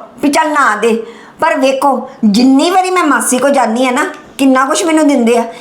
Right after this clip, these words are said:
ਕਦੀ ਸੂਟ ਫੜਾਉਂਦੇ ਆ, ਘੱਟ ਤੋਂ ਘੱਟ ਹਜ਼ਾਰ ਰੁਪਏ ਤੋਂ ਘੱਟ ਮੈਨੂੰ ਫੜਾਉਂਦੇ ਨਹੀਂ ਹੈਗੇ, ਤੇ ਮੈਂ ਤੇ ਦੋ ਸੌ ਰੁਪਏ ਦੇਣਾ ਵਾ ਬੱਚਿਆਂ ਉਹਨਾਂ ਦਿਆਂ ਨੂੰ, ਤਾਂ ਵੀ ਨਹੀਂ ਕੋਈ ਮੈਨੂੰ ਦੇਣ ਦਿਆ।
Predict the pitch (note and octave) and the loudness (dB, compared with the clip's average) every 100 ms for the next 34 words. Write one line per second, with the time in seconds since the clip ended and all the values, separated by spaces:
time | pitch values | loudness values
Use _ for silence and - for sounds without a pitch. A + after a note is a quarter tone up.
0 | - C#4+ C#4+ D4 - C#4+ C#4 C#4+ C#4+ C#4 | -8 -4 0 0 0 0 2 2 0 0
1 | A#3+ C4 D#4+ D4 - - - D#4+ D#4 D#4 | 0 0 0 -2 -10 -18 -2 0 0 0
2 | E4 E4 - F4 E4 E4 D#4 D4 B3+ D4+ | -4 -2 -2 0 0 2 0 0 -2 0
3 | D#4 D4 A#3+ A#3+ B3+ B3 A3+ A3 D4 D#4+ | -2 -2 -2 0 0 0 0 0 -2 0
4 | B3+ A#3+ - - D4+ F4 F4+ F#4 C#4 B3+ | -2 -4 -10 -4 -2 2 0 0 0 -2
5 | - D4+ E4 F4 E4 C4+ A#3+ C4 C#4 C#4+ | 0 -2 0 -2 0 -2 0 0 -2 -2
6 | A#3 C4+ C4+ C#4+ C#4 C#4 D4+ C#4+ B3+ A#3+ | -2 0 2 2 0 0 -2 0 0 -2
7 | A#3 - - - E4+ G4 B4 C5 E4+ D4 | -4 -12 -8 2 2 2 -4 -2 0 2
8 | C4 B3 A#3 G3 G3 F#3 | 0 2 0 0 2 2